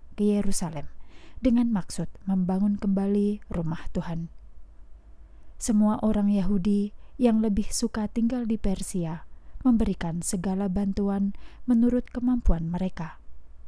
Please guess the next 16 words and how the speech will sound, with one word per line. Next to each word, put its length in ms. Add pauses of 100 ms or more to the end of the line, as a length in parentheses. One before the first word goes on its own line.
(140)
Berikut 400 (160)
persembahan-persembahan 1300 (320)
untuk 400
rumah 400
Tuhan. 400 (1800)
Benda-benda 720
suci 640 (100)
untuk 320
rumah 380
Tuhan. 420 (1120)
Raja 320
Koresh 640
sendiri 720 (160)
menghadiahkan 880
bokor-bokor 880
emas 400